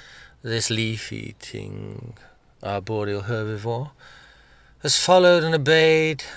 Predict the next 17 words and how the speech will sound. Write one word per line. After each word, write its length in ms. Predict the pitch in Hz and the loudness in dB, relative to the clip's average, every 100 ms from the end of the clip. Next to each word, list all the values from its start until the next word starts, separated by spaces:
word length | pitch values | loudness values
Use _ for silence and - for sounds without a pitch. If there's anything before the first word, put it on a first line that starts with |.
| - | -18
perfectly 1000 | - - - 131 - - _ - - 69 80 | -16 -8 -8 -8 -12 -16 _ -18 -16 -14 -12
Mother 380 | 98 107 107 107 | -8 -6 -6 -6
Nature's 920 | 107 104 101 - 113 117 110 - - - _ _ - | -6 -8 -8 -10 -10 -10 -12 -12 -18 -20 _ _ -8
ultimate 600 | 113 107 - 98 101 120 | -8 -8 -14 -14 -10 -8
law. 460 | 117 95 62 - - - - - - _ _ _ _ _ _ _ - - - _ - | -6 -6 -6 -10 -14 -20 -20 -20 -20 _ _ _ _ _ _ _ -20 -20 -20 _ -12
It 180 | 107 - | -10 -8
symbiotically 1500 | - - 127 123 117 117 120 120 - - - - 53 110 - - - - - - | -8 -2 0 4 6 6 4 0 -10 -14 -16 -12 -12 -12 -16 -20 -20 -20 -20 -4
moved 680 | 117 127 127 123 127 113 | 2 4 6 4 2 0
around 640 | 117 113 117 117 113 113 113 | -2 2 2 2 0 -2 0
slow 840 | - 131 127 120 123 147 156 135 | 2 4 4 2 -2 -4 -10 -12
and 220 | 82 85 92 - - - - | -16 -20 -20 -20 -20 -20 -16
has 120 | 127 110 | -8 0
won 280 | 131 120 | 0 2
the 120 | 117 113 | 2 2
honor 340 | 120 110 98 | 2 0 -2
of 200 | 101 95 | -4 -4
being 400 | 113 110 107 | -4 -4 -6